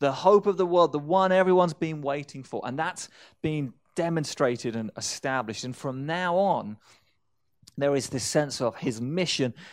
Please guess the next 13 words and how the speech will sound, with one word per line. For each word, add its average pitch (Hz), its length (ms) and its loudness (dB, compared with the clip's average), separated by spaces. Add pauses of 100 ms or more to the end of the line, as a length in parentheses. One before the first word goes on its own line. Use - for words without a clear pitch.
(120)
and 120 160 -2
his 117 160 -2
purpose - 840 2
is 113 300 -4 (360)
laid 135 400 6
out. 110 300 2 (1040)
Jesus 151 440 2
has 107 100 -12
come 143 360 -4
to - 240 -8
earth 120 340 0
to - 140 -10
make 139 500 -6